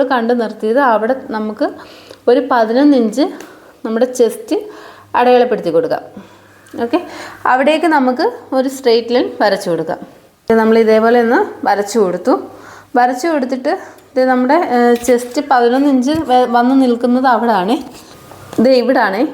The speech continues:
പതിനൊന്ന് ഇഞ്ച് കിട്ടിയത്. ദേ നമ്മൾ ഇവിടെ ചെസ്റ്റ് നമ്മൾ ഇവിടെ ഇങ്ങനെ പതിനൊന്ന് ഇഞ്ച് കൊടുത്തു.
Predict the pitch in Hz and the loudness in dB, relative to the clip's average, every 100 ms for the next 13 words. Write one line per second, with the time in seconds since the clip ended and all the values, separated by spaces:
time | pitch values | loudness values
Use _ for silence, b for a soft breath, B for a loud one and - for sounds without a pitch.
0 | - - 233 233 247 254 233 214 214 208 | -8 -4 0 0 0 0 0 -2 -4 -6
1 | 165 170 269 - - B B B - - | -6 -4 -4 -4 -16 B B B -20 -20
2 | - - - 202 226 247 240 214 226 285 | -20 -16 -4 2 4 4 2 0 -2 -4
3 | - B B B - 208 220 247 - 208 | -8 B B B -6 0 0 0 0 0
4 | 214 254 233 214 208 226 269 240 220 220 | -2 -2 0 0 0 0 -2 -4 -2 0
5 | 220 208 247 254 226 214 220 240 226 202 | 0 0 -2 0 0 2 0 0 -2 -4
6 | 185 294 330 - - - 277 262 - | -6 -6 -6 -10 -16 -2 0 0 -2